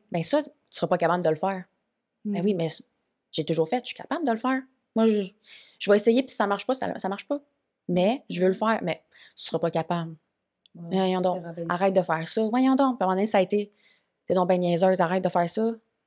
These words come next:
Speaker 2: Mm.
Speaker 1: Tu sais, c'est, c'est, c'est des, c'est des paroles que, tu sais, au début, c'est des paroles en l'air. T'es comme, il le dit, mais il pense pas. À un moment donné, c'est qu'il te le dit tellement que toi, tu te mets à penser, «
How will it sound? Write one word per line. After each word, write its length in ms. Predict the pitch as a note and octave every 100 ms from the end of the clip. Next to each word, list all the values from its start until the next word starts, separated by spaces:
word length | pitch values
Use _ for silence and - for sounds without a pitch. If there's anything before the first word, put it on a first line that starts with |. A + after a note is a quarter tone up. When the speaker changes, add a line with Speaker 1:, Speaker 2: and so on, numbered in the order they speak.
| _
Speaker 2:
Mm. 60 | A3
Speaker 1:
Tu 20 |
sais, 160 | A3 G#3
c'est, 160 | - -
c'est, 260 | - A3 -
c'est 200 | - F3+
des, 140 | G#3+ -
c'est 160 | G#3+ -
des 100 | G#3+
paroles 440 | A3 A#3+ B3+ E4
que, 180 | E4 A#3+
tu 60 | A#3
sais, 80 | -
au 40 |
début, 200 | A#3 G3+
c'est 140 | B3+ F#3
des 120 | F3
paroles 260 | E3+ F3 G3
en 180 | F#3+ F#3+
l'air. 160 | G3+ F#3+
T'es 100 | F#3
comme, 200 | F3 - _ _ _ _ -
il 140 | F3+
le 40 | E3+
dit, 200 | E3+ F#3
mais 120 | D#3
il 60 |
pense 220 | D3+ D#3+ -
pas. 120 | E3+
À 20 |
un 40 | E3 _ _ _ _
moment 120 | D#3+ F3
donné, 120 | C4+
c'est 140 | G3+
qu'il 180 | F3+ F#3
te 100 | -
le 80 | E3+
dit 160 | E3 -
tellement 280 | F3 G3
que 140 | B3 E3+
toi, 340 | E3 A#3 B3+
tu 160 | A3+ -
te 80 | F3
mets 60 |
à 80 | E3
penser, « 420 | E3+ D#3+ G3 F#3